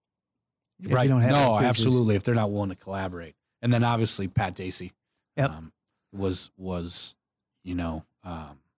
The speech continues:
Speaker 2: incredibly valuable for me in that process and kinda educating me about, you know, how things would happen, sequence, scope, those type of things.
Speaker 1: His knowledge and background played an integral role for that,
Speaker 2: Yeah.
Speaker 1: absolutely, for sure.
Speaker 2: Absolutely.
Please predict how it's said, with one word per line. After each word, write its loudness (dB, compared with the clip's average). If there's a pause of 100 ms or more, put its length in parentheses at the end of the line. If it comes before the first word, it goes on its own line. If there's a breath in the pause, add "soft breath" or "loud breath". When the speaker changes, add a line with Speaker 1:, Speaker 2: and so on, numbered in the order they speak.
(960)
Speaker 2:
incredibly -2
valuable 0
for -10
me 4
in 2
that -4
process -4
and -8
kinda -2
educating 0
me 2
about, -4 (640)
you -6
know, -2
how 0
things -4
would -6
happen, -2
sequence, 0
scope, 0
those -4
type -12
of -20
things. -18
Speaker 1:
His 4
knowledge 4
and 6
background 2
played 2
an 4
integral 4
role 4
for 0
that, 2
Speaker 2:
Yeah. 0
Speaker 1:
absolutely, 4
for -8
sure. 2 (220)
Speaker 2:
Absolutely. -6